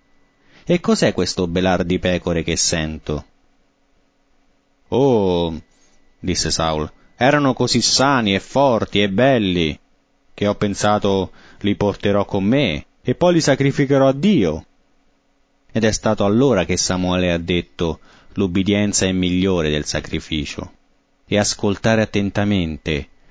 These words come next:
è meglio del grasso dei montoni, poiché la ribellione è come il peccato di divinazione. E poiché tu hai rigettato la parola dell'Eterno, anch'egli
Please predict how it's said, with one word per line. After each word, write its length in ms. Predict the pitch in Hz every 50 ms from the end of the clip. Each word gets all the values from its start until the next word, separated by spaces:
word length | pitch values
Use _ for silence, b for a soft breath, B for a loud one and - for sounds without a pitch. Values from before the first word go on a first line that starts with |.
| b b b
è 120 | b 92
meglio 420 | 87 87 90 92 95 95 92 90 87
del 180 | 87 87 85
grasso 400 | 82 - 87 87 85 - - 87
dei 120 | 82 82 85
montoni, 760 | 85 82 85 82 - - 85 78 76 76 76 76 71 67 - _ _ _ _ _ _ _ _ _ _ _ -
poiché 380 | - 92 90 - - 95 90
la 140 | 87 87 85
ribellione 720 | 82 90 87 85 92 87 82 85 87 95 98 98 95 87 85
è 80 | 82
come 320 | - - 95 92 90 90 87
il 100 | 82 -
peccato 560 | - - 87 - - - 90 87 87 - 85
di 180 | 80 87 87
divinazione. 1080 | 82 87 85 80 85 82 82 80 - - - - - 90 80 73 69 67 67 67 67 - - _ _ _ _ _ _ _ _ _ _ _ _ _ _ _ _ _ _ _ - -
E 100 | 113 -
poiché 360 | - 113 110 110 131 131 120
tu 140 | - - 131
hai 100 | 127 120
rigettato 560 | 120 117 110 120 113 - - 120 117 113 117
la 160 | 110 110 107
parola 320 | 98 110 107 110 113 113
dell'Eterno, 800 | 107 107 104 104 101 95 117 120 127 127 127 117 107 98 95 87 - B B B B
anch'egli 960 | B 104 104 107 101 92 - - 147 139 117 95 90 82 78 80 73 67 -